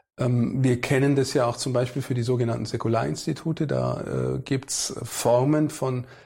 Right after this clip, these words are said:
Leben in den Gelübden, in den, äh, in arm, ehelos und gehorsam. Menschen, die sich in einer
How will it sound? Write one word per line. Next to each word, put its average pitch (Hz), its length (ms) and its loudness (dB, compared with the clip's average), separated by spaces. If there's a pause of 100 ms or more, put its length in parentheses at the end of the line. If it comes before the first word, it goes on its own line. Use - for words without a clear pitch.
Leben 143 400 2
in 127 200 0
den 117 180 2
Gelübden, 147 560 0
in 127 180 0
den, 120 320 -2
äh, 127 180 -4
in 123 140 -2
arm, 117 320 0
ehelos 123 460 2
und 120 100 -4
gehorsam. 135 480 0
Menschen, 127 320 -2
die 123 80 -2
sich 120 260 -4
in 123 140 -2
einer 120 100 -2